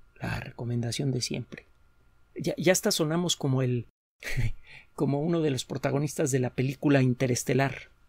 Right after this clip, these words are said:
Este hombre mayor, científico, que cada vez que termina siempre recita a Bob Dylan. Nosotros siempre le decimos: "Use la mascarilla, guarde la sana distancia, hágale caso a las autoridades de salud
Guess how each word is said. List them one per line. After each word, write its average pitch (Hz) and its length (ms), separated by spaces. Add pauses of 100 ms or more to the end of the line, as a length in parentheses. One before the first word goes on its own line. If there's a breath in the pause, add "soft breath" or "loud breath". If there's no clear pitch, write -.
(520)
Este 139 240
hombre 151 180
mayor, 139 480
científico, 139 640
que 131 180 (320 loud breath)
cada 151 200
vez 151 160
que 147 80
termina 147 400
siempre 143 340
recita 135 400
a 123 40
Bob 131 220
Dylan. 123 380 (460 soft breath)
Nosotros 156 320
siempre 156 260
le 143 100
decimos: 139 460 (1600)
"Use 156 180
la 151 40
mascarilla, 165 500 (160)
guarde 165 280
la 143 80
sana 160 220
distancia, 156 500 (260)
hágale 170 420
caso 151 320
a - 20
las 139 180
autoridades 139 680
de 131 60
salud 143 340